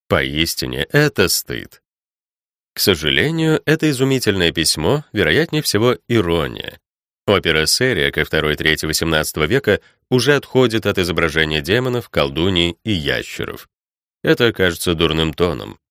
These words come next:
Именно поэтому Гендель в эпоху своих героико-комических опер для Ковент-Гарден обращается ко всё более старым источникам. Либретто Джустина является переработкой венецианского текста аж тысяча шестьсот восемьдесят третьего года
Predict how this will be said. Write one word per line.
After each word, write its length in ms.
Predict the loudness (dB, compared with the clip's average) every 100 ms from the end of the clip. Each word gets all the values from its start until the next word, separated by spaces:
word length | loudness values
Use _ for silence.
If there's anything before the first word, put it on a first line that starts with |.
| _ _ _ _ _ -2
Именно 380 | 0 2 0
поэтому 540 | 0 2 2 0 -4 -6
Гендель 400 | -2 -2 -2 -4
в 100 | -2
эпоху 280 | -2 -2 -4
своих 340 | 0 0 0
героико-комических 1120 | -2 0 0 0 -2 0 0 -2 -2 -2 0
опер 280 | 0 0 0
для 140 | 0
Ковент-Гарден 680 | 0 -2 -2 0 0 0 -6 -8 _ _ _
обращается 840 | 0 2 0 0 0 0 2 2 2
ко 100 | -2
всё 160 | -4 -2
более 320 | 2 2 2
старым 500 | 0 0 0 0 -2
источникам. 760 | -4 -2 -4 -6 -12 -10 -12 -12 _ _ _ _
Либретто 500 | -2 0 2 0 -2
Джустина 440 | -4 -4 -2 0
является 460 | 0 0 0 0 -2
переработкой 640 | 0 0 2 0 0 0
венецианского 680 | 0 -2 0 0 0 -2 -2
текста 420 | 0 0 0 -2 -2 _ -2
аж 240 | -2 -2
тысяча 320 | -4 -4 0 0
шестьсот 380 | 2 0 0
восемьдесят 580 | 0 -2 -2 -2 0 0
третьего 400 | 2 0 0 -4
года 420 | -4 -6 -8 -12